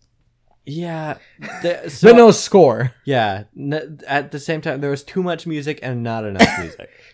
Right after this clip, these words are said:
Speaker 1: You
Speaker 2: Too
Speaker 1: know?
Speaker 2: much soundtrack.
Speaker 1: Not
Speaker 2: Too little
Speaker 1: musical
Speaker 2: background
Speaker 1: yeah,
Speaker 2: music. Yeah.
Speaker 1: yeah.
Speaker 2: I, I totally agree.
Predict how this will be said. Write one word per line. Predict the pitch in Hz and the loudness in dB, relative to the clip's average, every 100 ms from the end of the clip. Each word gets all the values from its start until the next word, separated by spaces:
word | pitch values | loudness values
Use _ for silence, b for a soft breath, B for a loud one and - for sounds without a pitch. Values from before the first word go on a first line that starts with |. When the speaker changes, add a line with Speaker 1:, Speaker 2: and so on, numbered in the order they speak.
| _ - | _ -2
Speaker 1:
You | |
Speaker 2:
Too | 135 | 0
Speaker 1:
know? | 262 | 2
Speaker 2:
much | 269 - | 2 0
soundtrack. | - - 190 170 - 131 113 107 - - _ _ _ - | -4 0 0 0 -2 -2 -2 -4 -10 -20 _ _ _ -10
Speaker 1:
Not | 127 123 | -4 2
Speaker 2:
Too | 196 | 2
little | 185 151 156 151 139 123 - _ _ | 2 4 4 6 4 2 0 _ _
Speaker 1:
musical | 139 120 113 120 - | -8 -6 -6 -2 2
Speaker 2:
background | 147 131 131 113 107 | 4 2 -2 -4 -2
Speaker 1:
yeah, | 98 87 | -4 -4
Speaker 2:
music. | 98 | -4
Yeah. | 123 | -4
Speaker 1:
yeah. | 101 82 85 b b b b - | -4 -6 -10 b b b b 0
Speaker 2:
I, | 147 139 131 | 2 4 2
I | |
totally | 127 160 139 123 113 | 0 0 0 0 -2
agree. | 107 113 110 | -4 -4 -4